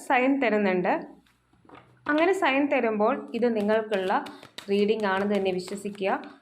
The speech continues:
ട്രിപ്പിൾ നയൻ അല്ലെങ്കിൽ ട്രിപ്പിൾ ടു ഒക്കെ കാണുന്നുണ്ടെങ്കിൽ നിങ്ങൾക്ക് ഏറെ റീസണേറ്റ് ആണ്. അതുപോലെ തന്നെ വെയിറ്റ്, നിങ്ങൾ ഹാർഡ് വർക്ക് ചെയ്യുക, വെയിറ്റ് ചെയ്യുക.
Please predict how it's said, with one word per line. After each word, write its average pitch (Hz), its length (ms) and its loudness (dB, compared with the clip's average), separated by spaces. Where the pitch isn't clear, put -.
ട്രിപ്പിൾ 240 280 0
നയൻ 202 320 2
അല്ലെങ്കിൽ 196 280 -2
ട്രിപ്പിൾ 240 260 -6
ടു 226 140 2
ഒക്കെ 226 240 -2
കാണുന്നുണ്ടെങ്കിൽ 202 680 0
നിങ്ങൾക്ക് 190 300 -4
ഏറെ 240 180 4
റീസണേറ്റ് 185 580 -2
ആണ്. 180 160 0
അതുപോലെ 262 320 4
തന്നെ 269 160 2
വെയിറ്റ്, 196 480 0
നിങ്ങൾ 208 180 0
ഹാർഡ് 208 280 2
വർക്ക് 220 280 -4
ചെയ്യുക, 233 300 0
വെയിറ്റ് 196 320 0
ചെയ്യുക. 139 320 -8